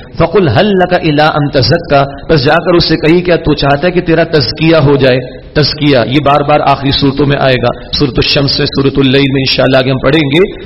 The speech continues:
اور سورۃ الاعلیٰ میں بھی، آگے سورہ نازیات میں بھی۔ تو یہ تزکیہ کیا ہے؟ باطن کو پاک کرنا، اس دل میں محبت اللہ کی ہو، بقیہ محبت نیچے، اس دل میں چاہت آخرت کی کامیابی کی ہو، دنیا کی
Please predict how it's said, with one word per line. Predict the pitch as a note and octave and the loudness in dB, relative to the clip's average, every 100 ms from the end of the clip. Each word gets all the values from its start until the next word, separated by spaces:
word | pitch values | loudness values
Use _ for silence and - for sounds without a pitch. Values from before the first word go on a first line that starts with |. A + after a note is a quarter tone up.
| - - | -14 -4
اور | C#3 | -2
سورۃ | - C#3+ C#3 | 0 0 0
الاعلیٰ | C#3+ B2+ C#3 D3+ C#3+ | 0 2 2 2 0
میں | B2 | 0
بھی، | D#3 A3 - - - | 0 -2 -6 -18 -8
آگے | A#2+ B2+ | -4 -2
سورہ | C#3+ - D3 | -2 0 0
نازیات | D3 C3+ C#3 A#2+ C#3 D3+ C#3+ | 2 2 0 2 2 2 2
میں | C3+ | 0
بھی۔ | D3 A#3 - - - | 0 -2 -8 -8 0
تو | |
یہ | E3 F#3 F3 | 2 2 0
تزکیہ | F3 G#3 A3+ A3 | -2 0 0 2
کیا | G#3+ | 2
ہے؟ | G#3+ B3+ - B2 | 2 0 -2 -2
باطن | B2+ C3 D3 | 0 0 -2
کو | C#3+ | -2
پاک | - B2+ B2+ | 0 0 -2
کرنا، | - A#2 A2 G2+ G#2+ - | -4 -4 -4 -6 -10 -4
اس | C3+ A#2+ | -4 0
دل | D3 | 0
میں | D#3 | 0
محبت | C#3+ B2+ C3+ D3 - | 0 -2 -2 -4 -2
اللہ | B2+ A#2+ | -2 0
کی | A#2 B2+ A2 | -2 -2 -4
ہو، | |
بقیہ | G#2+ B2 D3+ D3 | -4 -4 -2 -2
محبت | C3 A#2+ C3+ C3+ | -2 -2 -4 -4
نیچے، | C3 B2 - A#2+ - - - | -4 -4 -4 -8 -8 -12 -4
اس | B2+ A2+ | -2 0
دل | E3 | 2
میں | E3 | 2
چاہت | E3 D3 D#3 - | 2 2 0 0
آخرت | C#3+ C#3 D3+ D#3 | 0 0 -2 0
کی | D3+ | 0
کامیابی | C3+ C3+ C3 C3 C3+ | 0 0 0 -2 -4
کی | - | -2
ہو، | |
دنیا | C3+ C3+ C#3+ | -2 0 0
کی | C#3+ | -2